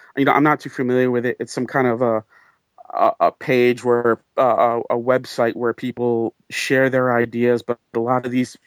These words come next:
politically lefties that we were talking about infamously and ma-, majority feminists go on there and spread their ideas and propaganda. I've never particularly been on it, so I don't have first-hand experience on it,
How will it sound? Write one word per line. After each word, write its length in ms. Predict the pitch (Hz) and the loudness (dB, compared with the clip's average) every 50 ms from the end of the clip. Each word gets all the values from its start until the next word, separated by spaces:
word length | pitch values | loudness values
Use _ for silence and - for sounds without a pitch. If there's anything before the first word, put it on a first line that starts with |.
| _ _ | _ _
politically 640 | - 131 131 139 139 139 131 - 135 131 131 131 | -2 0 2 2 2 2 0 0 0 0 0 2
lefties 520 | 123 127 135 131 - _ 131 123 123 120 117 | 2 2 0 0 -2 _ -4 -4 -4 -2 -2
that 140 | - - | -4 -4
we 100 | 123 131 | -4 -4
were 120 | 120 123 120 | -4 -4 -4
talking 400 | - - 147 147 139 - 139 127 | 0 0 0 0 0 -2 -4 -4
about 340 | 117 120 120 117 117 110 - - - - - - - _ _ _ - | -2 0 0 0 0 -2 -6 -14 -20 -20 -20 -20 -20 _ _ _ -2
infamously 680 | 156 156 - - 127 151 - - - - 139 131 127 - | -2 -2 -2 -6 0 0 0 0 0 -2 -2 -2 0 0
and 200 | 131 127 120 - - | -2 -2 -4 -6 -6
ma-, 400 | - 135 131 131 135 147 151 143 | -6 -4 -2 0 2 2 2 2
majority 540 | 139 135 131 131 120 139 143 151 143 131 117 | 0 0 0 0 0 0 0 0 0 -2 -2
feminists 460 | - - 139 127 127 123 117 - - | -2 -2 -2 0 0 -2 -4 -4 -2
go 160 | - 131 131 | 0 2 2
on 160 | 127 123 123 | 2 2 2
there 180 | 120 120 123 120 | 0 0 0 0
and 100 | 117 113 | -2 -4
spread 320 | - - - 135 127 123 120 | -6 -4 0 0 0 2 0
their 200 | 131 127 120 123 | 0 0 0 0
ideas 640 | 120 117 110 107 - 143 151 127 131 127 123 110 | -2 -2 -4 -6 -6 -4 -2 0 0 0 0 0
and 140 | 117 113 107 - | -2 -2 0 0
propaganda. 420 | 131 117 117 123 117 123 113 123 - | 0 0 0 0 -2 0 0 0 2
I've 160 | 131 143 135 | 0 0 2
never 280 | 139 151 147 143 131 131 | 2 0 0 0 -2 -4
particularly 560 | - - 131 - - 135 - 135 123 123 120 117 | -4 -4 -6 -4 -6 -8 -6 -4 -4 -4 -2 0
been 180 | 123 131 127 | 0 2 2
on 160 | 131 131 135 | 2 2 2
it, 80 | 139 - | 0 0
so 100 | - 120 | 0 0
I 60 | 120 | 0
don't 160 | 127 131 127 | 2 0 0
have 160 | 135 127 110 - | 0 0 0 0
first-hand 400 | - 127 120 - - 127 120 113 | 0 -2 -2 -2 -4 -4 -4 -4
experience 540 | - - - - - 147 147 147 139 - | -4 -10 -16 -12 -6 -2 -2 -2 0 2
on 180 | 170 151 156 160 | 2 4 4 4
it, 120 | 156 - | 2 0